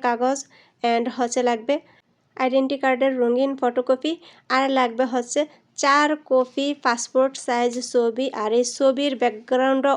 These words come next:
অবশ্যই সাদা হতে হবে। তো এই কথাগুলো হচ্ছে আমি এক্সট্রা বলে দিলাম যাতে করে আপনাদের কোনো ভুল না হয়। আর আমি হচ্ছে এরকম একটা হয়রানির শিকার হয়েছিলাম, কারণ আমরা যে প্রতিষ্ঠান দ্বারা কাজ করাইছিলাম ওনারা হচ্ছে আমার হাজব্যান্ডের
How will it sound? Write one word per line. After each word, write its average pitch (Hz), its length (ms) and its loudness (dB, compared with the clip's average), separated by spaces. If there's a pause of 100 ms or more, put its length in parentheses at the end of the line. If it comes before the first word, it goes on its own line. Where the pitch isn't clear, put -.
(140)
অবশ্যই 262 600 2 (160)
সাদা 233 300 2
হতে 262 220 -2
হবে। 208 180 -2 (760)
তো 311 60 6 (240)
এই 294 80 4 (280)
কথাগুলো 269 380 2
হচ্ছে 269 220 -2
আমি 262 160 4
এক্সট্রা 254 280 0 (100)
বলে 240 240 2
দিলাম 247 180 4 (120)
যাতে 226 220 -2
করে 247 220 2
আপনাদের 233 440 -2
কোনো 247 140 2 (120)
ভুল 254 200 4 (140)
না 226 160 2
হয়। 254 160 0 (840)
আর 269 120 0 (100)
আমি 254 200 2
হচ্ছে 269 260 -4
এরকম 247 300 4
একটা 254 200 -2
হয়রানির 247 440 2
শিকার 247 320 0
হয়েছিলাম, 233 380 0 (280)
কারণ 233 180 -2 (100)
আমরা 233 180 0 (460)
যে 262 60 4 (100)
প্রতিষ্ঠান 262 480 2
দ্বারা 247 240 2
কাজ 247 100 -2 (100)
করাইছিলাম 240 460 0 (100)
ওনারা 240 340 0
হচ্ছে 240 280 0 (560)
আমার 226 300 -2 (140)
হাজব্যান্ডের 233 640 -2